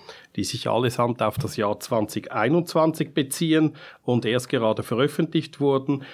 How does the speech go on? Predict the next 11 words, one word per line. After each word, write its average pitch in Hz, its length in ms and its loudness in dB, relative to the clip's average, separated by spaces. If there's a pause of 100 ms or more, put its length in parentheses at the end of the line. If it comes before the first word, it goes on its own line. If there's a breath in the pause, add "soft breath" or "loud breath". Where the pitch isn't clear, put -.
(220 loud breath)
übten 185 420 4
in 151 140 6
der 143 120 2
Schweiz 131 520 0
neunhundertsechsundsechzig 147 2000 2
Unternehmen 135 640 2
mit 131 200 2
insgesamt 147 720 0
rund 143 400 -2
zehntausenddreihundert 139 1500 0
Beschäftigten 131 800 -2